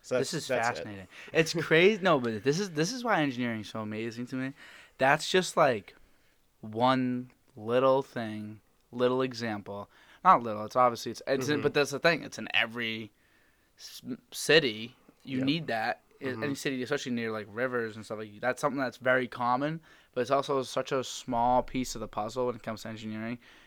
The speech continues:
Speaker 2: You could be an engineer for sixty years
Speaker 1: Mm-hmm.
Speaker 2: and never even have to know that.
Speaker 1: No.
Speaker 2: And you'd be completely fine.
Speaker 1: That's the thing.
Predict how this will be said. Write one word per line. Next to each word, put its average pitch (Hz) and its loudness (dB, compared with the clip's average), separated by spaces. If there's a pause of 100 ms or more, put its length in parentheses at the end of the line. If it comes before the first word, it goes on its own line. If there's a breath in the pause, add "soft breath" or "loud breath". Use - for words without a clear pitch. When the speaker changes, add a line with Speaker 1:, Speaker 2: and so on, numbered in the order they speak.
Speaker 2:
You 139 -6
could 185 0
be 170 2
an 151 4
engineer 127 0 (320 soft breath)
for 117 -2 (300)
sixty - -4
years 113 -4 (160)
Speaker 1:
Mm-hmm. 110 -12 (240)
Speaker 2:
and 123 2 (140)
never 139 4
even 120 2
have 127 2
to 117 -10
know 113 0
that. 90 -10 (300)
Speaker 1:
No. 123 2 (420)
Speaker 2:
And 120 2
you'd 123 2
be 123 2
completely 123 -6
fine. 131 -2
Speaker 1:
That's - -2
the 123 -12
thing. 117 -8